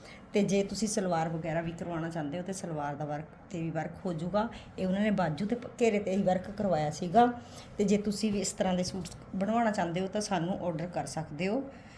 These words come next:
ਤੇ ਇੱਕ ਸੂਟ ਹੋਰ ਕਿਸੇ ਭੈਣ ਦਾ, ਆ ਵੀ ਆਪਾਂ ਨੇ ਤਿਆਰ ਕਰਵਾ ਕੇ ਦਿੱਤਾ ਹੈ। ਆ ਵੀ ਗਲਾਸ ਟਿਸ਼ੂ 'ਤੇ ਹੈਗਾ ਕੱਪੜਾ,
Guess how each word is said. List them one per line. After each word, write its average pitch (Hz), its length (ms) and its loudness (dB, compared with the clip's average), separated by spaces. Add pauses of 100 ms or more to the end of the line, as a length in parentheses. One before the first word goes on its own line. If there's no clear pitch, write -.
(640)
ਤੇ 185 80 -2
ਇੱਕ 185 180 -6
ਸੂਟ 208 280 -6
ਹੋਰ 180 320 0 (320)
ਕਿਸੇ 202 160 -2
ਭੈਣ 220 300 6
ਦਾ, 185 140 4 (260)
ਆ 175 100 -4
ਵੀ 185 100 -2
ਆਪਾਂ 185 200 -4
ਨੇ 170 80 -2
ਤਿਆਰ 165 280 0
ਕਰਵਾ 147 340 -6
ਕੇ 156 80 -4
ਦਿੱਤਾ 143 300 -6
ਹੈ। 233 120 0 (920)
ਆ - 20 0
ਵੀ 190 100 0
ਗਲਾਸ 175 300 4
ਟਿਸ਼ੂ 170 280 -6
'ਤੇ 160 200 -2
ਹੈਗਾ 160 180 -2
ਕੱਪੜਾ, 226 360 -2